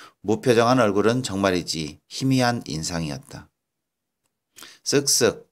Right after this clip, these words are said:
손으로 지워도 깨끗이 흔적 없이 사라질 듯한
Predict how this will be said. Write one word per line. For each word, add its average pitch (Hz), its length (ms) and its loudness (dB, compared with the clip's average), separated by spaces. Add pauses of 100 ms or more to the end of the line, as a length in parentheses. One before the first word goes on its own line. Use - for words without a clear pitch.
(160)
손으로 131 400 2
지워도 85 640 -2 (300)
깨끗이 98 800 -2
흔적 120 320 2
없이 110 280 0
사라질 110 540 0
듯한 85 560 -6